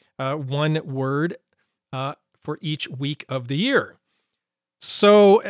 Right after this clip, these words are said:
um, but I've been working on the course for a couple of years now, and I probably have two years left or so before I'm done with it. It's taking forever. Anyway, in the entry, in the, uh, lesson on the kingdom of God,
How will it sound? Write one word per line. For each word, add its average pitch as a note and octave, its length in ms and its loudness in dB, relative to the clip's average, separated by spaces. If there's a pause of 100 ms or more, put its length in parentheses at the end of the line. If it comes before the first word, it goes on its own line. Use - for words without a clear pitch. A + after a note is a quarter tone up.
um, F3 420 0
but E3+ 100 4
I've E3+ 60 0
been F3 100 2
working G3 220 2
on F#3 140 4
the F3 80 2
course G#3 260 4
for G3+ 120 -2
a - 40 0
couple F#3 200 0
of F3 60 0
years F#3+ 280 4
now, F#3 200 6
and E3 80 4
I D#3+ 40 0
probably D#3+ 300 0
have D3+ 220 0
two - 160 -6
years D#3 300 -2
left D3 300 -2
or C3 40 -6
so C#3 180 -6
before B2+ 320 -8
I'm A#2 120 -8
done C#3 280 -2
with A#2 120 -8
it. A2 100 -12
It's A#2 140 -14
taking C#3 280 -6
forever. C3 460 -8 (400)
Anyway, C4 380 6
in D#4 420 2
the A3 300 0
entry, E3+ 500 2
in G3+ 300 0
the, F#3 320 0
uh, D#3 100 0
lesson F3 420 0
on D#3+ 280 0
the D3+ 180 -6
kingdom F#3 500 2
of C3 320 -8
God, D3+ 680 2